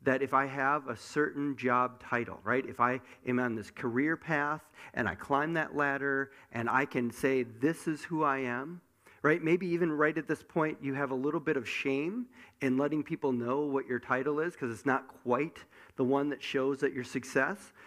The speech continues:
But it, so if you could have more, a bet-, better title, then you would feel a little bit more successful, or there'd be a little more weight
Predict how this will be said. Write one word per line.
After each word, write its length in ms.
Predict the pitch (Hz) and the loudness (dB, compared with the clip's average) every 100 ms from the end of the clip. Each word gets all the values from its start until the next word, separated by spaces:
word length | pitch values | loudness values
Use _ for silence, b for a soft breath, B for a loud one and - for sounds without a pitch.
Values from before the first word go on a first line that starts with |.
| B | B
But 140 | 147 143 | 2 2
it, 200 | 160 135 | 2 0
so 140 | 139 | 0
if 100 | 123 | 0
you 120 | 151 | -2
could 120 | 202 | 2
have 200 | 175 170 | 4 2
more, 320 | 147 156 165 107 | -2 -2 0 -2
a 60 | |
bet-, 340 | 110 143 160 123 | 0 0 0 0
better 220 | 147 156 | 0 0
title, 560 | - - 170 117 98 - B B - | -2 0 0 0 -4 -8 B B 2
then 160 | 135 | 2
you 100 | 143 | 4
would 180 | 139 131 | 0 -2
feel 520 | - 165 151 151 147 - B | -6 -4 0 2 0 -4 B
a 40 | 131 | 4
little 140 | 143 | 4
bit 140 | 139 | 2
more 380 | 127 123 123 120 B B | -2 -2 0 -2 B B
successful, 600 | - 127 - 131 123 101 | -4 -2 2 0 0 -4
or 180 | 90 123 | -2 -2
there'd 240 | 120 120 | 0 -2
be 120 | 117 123 | 0 0
a 40 | |
little 220 | 120 123 | 0 -2
more 180 | 120 117 | -2 -4
weight 400 | 104 131 131 - | -2 0 -2 -6